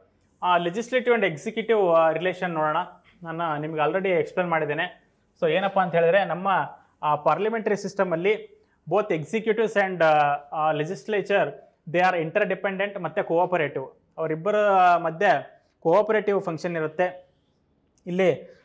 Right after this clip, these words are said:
ಆ, ಸ್ಟ್ರಿಕ್ಟ್ separation of, ಆ, ಪವ-, ಪವರ್ ಇರೋದಿಲ್ಲ. ನಮ್ಮ, ಆ, ಪಾರ್ಲಿಮೆಂಟರಿ ಸಿಸ್ಟಮಲ್ಲಿ, ಆ, ಸ್ಟ್ರಿಕ್ಟ್ separation of, ಆ, ಪವರ್ ಇರೋದಿಲ್ಲ. So separation of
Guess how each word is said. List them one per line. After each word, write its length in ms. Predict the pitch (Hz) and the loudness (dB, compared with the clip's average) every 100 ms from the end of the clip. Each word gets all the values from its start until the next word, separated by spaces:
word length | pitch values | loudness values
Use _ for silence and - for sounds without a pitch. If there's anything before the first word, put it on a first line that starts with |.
| - | -4
ಆ, 180 | 165 165 | 0 0
ಸ್ಟ್ರಿಕ್ಟ್ 400 | - - - 226 | 0 -2 0 2
separation 540 | 185 180 165 180 190 | 4 2 0 -2 -2
of, 340 | 185 170 - 170 | -4 -4 0 2
ಆ, 140 | 147 | 2
ಪವ-, 340 | 135 147 147 - | 2 0 0 0
ಪವರ್ 240 | 151 175 | 2 2
ಇರೋದಿಲ್ಲ. 540 | 151 151 139 131 - - _ _ _ | 2 -2 -2 -4 -6 -16 _ _ _
ನಮ್ಮ, 440 | 156 151 165 135 - - _ - | -10 -2 0 -2 -8 -20 _ -6
ಆ, 200 | 151 143 | 0 0
ಪಾರ್ಲಿಮೆಂಟರಿ 580 | - 147 175 190 175 175 | 2 0 0 -4 -4 -6
ಸಿಸ್ಟಮಲ್ಲಿ, 840 | - - 165 147 160 208 - _ _ - | -6 -4 -4 -2 -4 -6 -12 _ _ -6
ಆ, 100 | 160 | -4
ಸ್ಟ್ರಿಕ್ಟ್ 420 | - - 220 - | -4 -6 -6 -2
separation 600 | 214 202 196 190 185 180 | 0 0 2 2 2 -2
of, 360 | 190 196 196 175 | -2 -2 0 2
ಆ, 60 | 151 | 2
ಪವರ್ 360 | - 160 180 | 2 2 2
ಇರೋದಿಲ್ಲ. 640 | 156 151 143 156 175 - _ - - _ _ _ _ - _ _ _ _ _ - _ _ _ _ _ _ - - _ - - _ _ - - _ _ _ _ _ - | 0 -2 0 0 -2 -8 _ -20 -20 _ _ _ _ -20 _ _ _ _ _ -20 _ _ _ _ _ _ -20 -20 _ -20 -20 _ _ -20 -20 _ _ _ _ _ 0
So 100 | 170 | 0
separation 500 | 135 - 190 196 | 0 -4 0 0
of 120 | 185 | -2